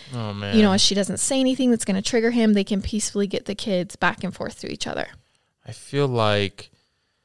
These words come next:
Speaker 1: domestic violence is a very, as far as policing goes, it's, I don't know, in justice system, I don't know enough about it, but it seems like it's very difficult to put someone away
Speaker 2: Uh-huh.
Speaker 1: for domestic violence.
Speaker 2: 'Cause it's he said, she said.
Speaker 1: Yeah, and, and so, I mean, yeah, you have evidence, right, with,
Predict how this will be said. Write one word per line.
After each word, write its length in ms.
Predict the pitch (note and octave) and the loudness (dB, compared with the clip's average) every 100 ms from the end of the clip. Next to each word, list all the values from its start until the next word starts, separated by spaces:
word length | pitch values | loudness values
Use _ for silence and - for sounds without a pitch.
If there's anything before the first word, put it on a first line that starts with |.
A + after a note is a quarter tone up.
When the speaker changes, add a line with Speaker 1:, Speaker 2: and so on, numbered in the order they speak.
| _ _ _ _ _ _ _ | _ _ _ _ _ _ _
Speaker 1:
domestic 480 | - A2+ A2 - G#2+ | -2 0 0 0 -4
violence 540 | G2+ G2 F#2+ G2+ A2 G2+ | -2 -2 0 -2 -4 -6
is 120 | F#2+ | -8
a 60 | |
very, 880 | F2+ F#2+ G2+ G2 G2 G2 F#2+ F#2 F#2 G2 _ _ _ _ _ _ _ | -10 -6 -4 -4 -4 -6 -6 -8 -10 -16 _ _ _ _ _ _ _
as 60 | - | -6
far 220 | A#2 G#2+ | 0 2
as 320 | G2+ G2 G2 - - - _ - | 0 -2 -8 -14 -20 -20 _ -10
policing 520 | A#2+ G#2+ B2 D3 C3+ | -6 -4 -4 -4 -4
goes, 400 | C#3+ C#3 C#3+ C#3 | -2 -2 -2 -6
it's, 480 | G#2 G2 - - - - - - | -8 -8 -14 -14 -18 -20 -20 -18
I 220 | - A#2+ | -10 -4
don't 120 | A2+ | -2
know, 120 | G#2 | 0
in 80 | G2 | 0
justice 400 | G#2+ A#2 - C3+ | 0 0 -2 -4
system, 400 | - C3+ - B2 | -4 -4 -4 -2
I 80 | A#2 | 0
don't 140 | A2+ | 0
know 140 | G#2+ G2 | -2 -4
enough 260 | F#2+ - | -6 -8
about 280 | F2+ F2 G2 | -6 -4 -4
it, 80 | G2+ | -4
but 100 | G2 | -6
it 80 | - | -6
seems 200 | B2+ A2+ | -4 -6
like 140 | G#2+ | -6
it's 120 | F#2 | -8
very 280 | F#2+ G2 G2+ | -6 -4 -4
difficult 540 | F2+ F#2 - - F2+ | -6 -10 -12 -14 -12
to 60 | F2+ | -12
put 200 | - G2 | -12 -10
someone 280 | - F#2+ F2+ | -8 -8 -8
away 320 | F2 F#2+ G2+ | -6 -4 -4
Speaker 2:
Uh-huh. 100 | - A3+ | -4 -2
Speaker 1:
for 300 | G#3 E2+ - | -2 -4 -8
domestic 400 | - - - - | -10 -8 -8 -8
violence. 160 | - C#4 | -2 2
Speaker 2:
'Cause 180 | A#3+ | 4
it's 160 | A#3 - | 4 0
he 140 | A#3 | -2
said, 280 | G#3 G#3 G3 | -4 -4 -4
she 220 | - G#3 | -4 -6
said. 360 | G3+ - - - | -8 -10 -10 -10
Speaker 1:
Yeah, 320 | G2 F#2+ F2 E2 | -4 -2 -2 -4
and, 140 | E2 | -8
and 120 | E2+ | -8
so, 360 | - F#2 F2 F2 | -4 -2 -2 -2
I 100 | G#2 | -2
mean, 160 | A2+ | -2
yeah, 140 | A2+ A#2+ | 0 0
you 180 | A#2 A#2+ | 0 -4
have 120 | B2 | -2
evidence, 500 | G2+ F#2+ F#2+ G2+ - | -2 -2 -6 -8 -8
right, 200 | F2+ - | -10 -10
with, 320 | - - | -10 -10